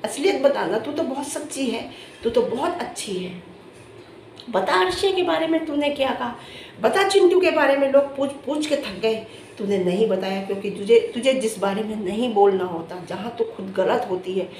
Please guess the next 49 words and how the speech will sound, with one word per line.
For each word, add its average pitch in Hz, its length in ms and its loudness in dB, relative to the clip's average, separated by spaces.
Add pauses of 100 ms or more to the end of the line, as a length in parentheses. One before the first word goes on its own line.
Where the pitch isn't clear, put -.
(260)
तू 190 80 -8
वहाँ 170 360 -8
नहीं 175 300 -6
बोलती। - 680 -12
मैं 202 180 4
बताती - 400 -6
हूँ 175 140 -8
अर्शिया 147 280 -10
के - 120 -14
बारे - 320 -16
में। - 80 -18 (440)
अर्शिया 214 380 0
को 294 300 0 (300)
तूने, 226 460 2
बता 240 180 -2
ना 453 280 8
सही 381 160 8
सही 339 140 4
बात 262 340 2 (280)
कि 220 60 -6
तूने 233 260 2
अर्शिया 214 400 6
को 220 140 4
अपने 214 200 0
बेडरूम 196 460 2
में 190 200 -4 (640)
सूरत 233 400 6
चली 220 260 6
गई 214 160 6
छोड़ 202 240 -2
के, 190 200 -4 (200)
वही 226 240 6
एक 269 340 4
टाइम 196 300 6
था 208 120 -6
जो 190 120 -4
तू 196 140 -6
सूरत 202 460 -2
छोड़, 180 140 -6 (220)
छोड़ 185 180 2
के 185 140 0
गई 180 220 0
थी 196 140 -2
और 202 80 4
तेरे 190 260 -2
लड़के 185 300 -2
ने 185 100 0
बेडरूम 175 420 -4
में, 185 220 -6